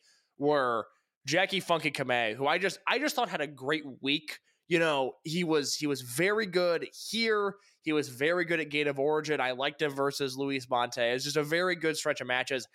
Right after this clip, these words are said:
I really wish Kamei and Jason would work a Buyoden show. I would like to see what they looked like in that environment. I don't know if we'll ever get that, but I digress. But it was Kamei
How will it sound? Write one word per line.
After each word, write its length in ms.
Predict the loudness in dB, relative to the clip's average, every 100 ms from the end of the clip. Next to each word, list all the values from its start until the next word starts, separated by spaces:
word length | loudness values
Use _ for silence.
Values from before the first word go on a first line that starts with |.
| -20 -20 -2
I 80 | -2
really 420 | 0 0 2 2
wish 240 | 0 -2 -2
Kamei 460 | -8 -2 -2 0
and 120 | -2 -4
Jason 560 | -2 -2 0 -2 -4 -10 _ _
would 240 | -2 -2 0
work 240 | -2 0
a 40 | -4
Buyoden 520 | -2 0 0 0 -2
show. 400 | 0 2 2 2
I 120 | 2
would 180 | 2 0
like 240 | -2 -2
to 80 | 0
see 240 | -2 0 0
what 160 | 2
they 100 | 0
looked 240 | -2 -4 -2
like 160 | 0
in 100 | 0
that 120 | 0
environment. 520 | 0 0 0 2 2 2
I 40 |
don't 100 | 2
know 80 | 0
if 120 | 0
we'll 100 | -4
ever 180 | -4 -4
get 240 | -4 0
that, 220 | 0 0 0
but 80 |
I 120 | 0 0
digress. 600 | -2 -2 0 0 -2 -14 _ _ _ 0
But 120 | 2
it 80 | 2
was 180 | -2
Kamei 580 | 0 -2 0 0 0 -2